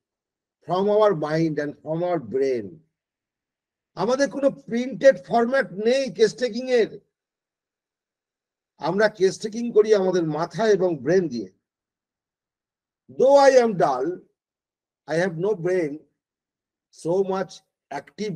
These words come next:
brain you have also। আপনারা ইজিলি এগুলোকে গেস করতে পারছেন, আশা করি, যে এইভাবেই কোশ্চেন গুলো করতে হয়। আপনি কি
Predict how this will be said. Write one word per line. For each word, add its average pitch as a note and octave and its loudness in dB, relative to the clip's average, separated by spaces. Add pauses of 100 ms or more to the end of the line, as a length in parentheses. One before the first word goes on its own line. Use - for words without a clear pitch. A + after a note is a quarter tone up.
brain B2+ -4 (440)
you D#3+ 0 (120)
have C#3 0 (220)
also। B2+ -6 (2000)
আপনারা C4 2 (260)
ইজিলি C#4 -2
এগুলোকে A#3 4 (120)
গেস A3 6 (100)
করতে A3+ -2 (100)
পারছেন, C#3+ -6 (480)
আশা F3 -6
করি, C#3 -4 (500)
যে B3+ -12 (100)
এইভাবেই C4+ 2
কোশ্চেন C4+ -2
গুলো C4+ 2
করতে A#3+ 2 (100)
হয়। D#3 0 (4000)
আপনি D3+ -8
কি G3 -12